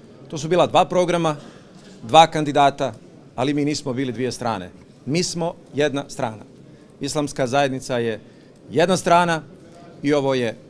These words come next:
još jedan njen uspjeh. Što se tiče ciljeva mojih koji su bili zacrtani ovom, ovim predstavljanjem i svim aktivnostima od mjesec dana, ja mogu kazati da sam ih ostvario u značajnoj mjeri.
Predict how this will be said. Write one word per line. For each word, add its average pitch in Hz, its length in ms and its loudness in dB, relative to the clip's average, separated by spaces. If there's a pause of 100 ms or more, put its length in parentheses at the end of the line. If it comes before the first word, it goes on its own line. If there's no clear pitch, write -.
(300)
još 165 440 2 (140)
jedan 143 320 0 (120)
njen 131 340 -4
uspjeh. 120 340 -8 (1120)
Što - 180 -8
se 139 140 -8
tiče 190 480 2 (1800)
ciljeva 151 480 4
mojih 147 360 0
koji 117 160 -8
su 131 160 -10
bili 143 180 -4
zacrtani 139 720 -2 (720)
ovom, 143 300 0 (300)
ovim 147 220 0
predstavljanjem 117 800 -2
i - 20 -12
svim 190 180 -6
aktivnostima 160 600 -2
od 127 100 -2
mjesec 147 280 -4
dana, 160 280 4
ja 151 80 0
mogu 160 160 -2
kazati 151 440 0
da 147 120 2
sam 147 200 -2
ih 143 220 -4 (640)
ostvario 160 640 4
u 160 120 -6
značajnoj 151 520 -4
mjeri. 165 260 0